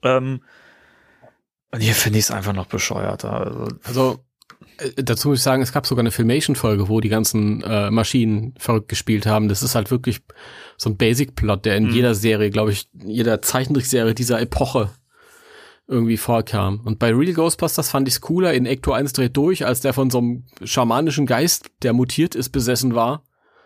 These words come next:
Speaker 2: Ähm, der Ecto eins und dann auch so monströs großer geworden ist und
Speaker 1: Mhm.
Speaker 2: dann durch die Straßen streifte. Und, äh, es gab auch noch eine andere Situation, und zwar in der, äh, zweiten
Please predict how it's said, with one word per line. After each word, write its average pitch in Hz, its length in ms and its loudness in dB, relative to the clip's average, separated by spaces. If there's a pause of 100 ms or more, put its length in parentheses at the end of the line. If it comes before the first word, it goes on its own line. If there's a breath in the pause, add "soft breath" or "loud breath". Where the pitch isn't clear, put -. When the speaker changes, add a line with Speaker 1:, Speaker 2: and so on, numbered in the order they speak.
(960 soft breath)
Speaker 2:
Ähm, 117 420 2
der 113 160 0
Ecto 131 180 0
eins 123 280 2
und 117 80 -4
dann 120 100 2
auch 131 140 2
so 139 160 2
monströs 127 480 0
großer 156 340 2
geworden 117 460 2
ist 117 260 0
und 113 260 -2
Speaker 1:
Mhm. 107 220 -8
Speaker 2:
dann 113 200 0
durch 117 160 -4
die - 60 -8
Straßen 123 680 -2 (160)
streifte. 113 580 -2 (340 loud breath)
Und, 226 360 0
äh, 180 240 2
es 165 200 0
gab 175 240 0
auch 196 140 0
noch 202 140 2
eine 175 120 0
andere 202 240 0
Situation, 190 460 0
und 170 80 -2
zwar 160 300 0
in 160 200 0
der, 135 840 2
äh, - 60 -20
zweiten - 600 -6